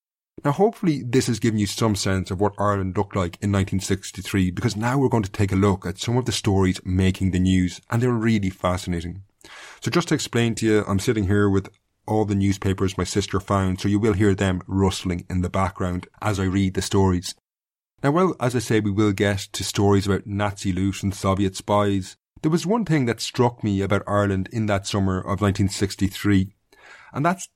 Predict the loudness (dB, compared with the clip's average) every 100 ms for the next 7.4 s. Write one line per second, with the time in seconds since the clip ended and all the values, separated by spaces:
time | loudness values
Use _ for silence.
0 | -6 -4 -4 -4 -2 -2 0 0 0 0
1 | 2 2 -2 -4 -2 0 0 -2 0 0
2 | 2 0 0 -2 0 2 2 -2 -6 -4
3 | 0 2 2 0 0 -2 0 -2 0 0
4 | 2 0 0 -6 -6 -2 0 0 -4 -10
5 | -20 -20 -14 -2 0 2 0 0 -4 -6
6 | _ -20 _ _ 0 2 4 4 2 0
7 | 2 2 2 -4